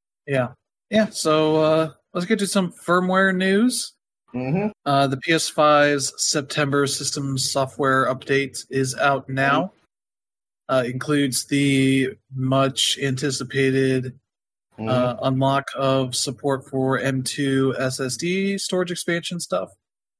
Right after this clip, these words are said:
Speaker 1: Uh, you can get
Speaker 2: Mm-hmm.
Speaker 1: a decent variety of options out there. Prices are still fairly high, though some of the, uh, one terabyte options are,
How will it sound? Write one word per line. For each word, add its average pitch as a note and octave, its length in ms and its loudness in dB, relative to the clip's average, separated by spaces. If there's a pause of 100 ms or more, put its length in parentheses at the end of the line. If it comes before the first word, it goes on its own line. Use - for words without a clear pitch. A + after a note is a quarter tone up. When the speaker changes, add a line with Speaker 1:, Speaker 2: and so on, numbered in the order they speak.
(760)
Speaker 1:
Uh, B2+ 60 -4
you B2+ 160 0
can B2 80 -6
get B2+ 160 0
Speaker 2:
Mm-hmm. C#3 180 -2
Speaker 1:
a C3 460 0 (720)
decent F3+ 320 0
variety E3+ 480 4
of D#3+ 560 4 (160)
options D3+ 420 -2
out D3+ 240 2
there. D3+ 440 0 (1500)
Prices D3+ 340 0
are D3 60 0
still C3+ 640 2 (100)
fairly C#3 260 2
high, C#3+ 360 4
though C3+ 340 0
some C#3+ 220 -2
of C3+ 40 -2
the, C3+ 380 0 (1200)
uh, C#3 160 -2
one D#3+ 200 0
terabyte E3+ 340 2
options D#3+ 500 0
are, D3+ 540 2